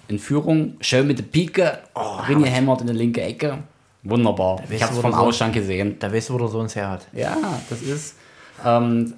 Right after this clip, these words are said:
Speaker 1: eins eins war ziemlich unglücklich. Ähm, ja, ein Abpraller eigentlich. Der Ball wird zurückgespielt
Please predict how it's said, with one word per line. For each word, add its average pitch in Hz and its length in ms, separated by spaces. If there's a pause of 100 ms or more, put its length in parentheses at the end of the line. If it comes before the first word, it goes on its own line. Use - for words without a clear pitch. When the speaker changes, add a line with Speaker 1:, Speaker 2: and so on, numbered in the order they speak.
Speaker 1:
eins 127 240
eins 147 420
war 120 220
ziemlich 135 360
unglücklich. 170 920
Ähm, 131 840 (640)
ja, 107 480 (640)
ein 113 100
Abpraller 90 560 (300)
eigentlich. 90 640 (1500)
Der 95 100
Ball 95 380
wird 113 160
zurückgespielt 170 880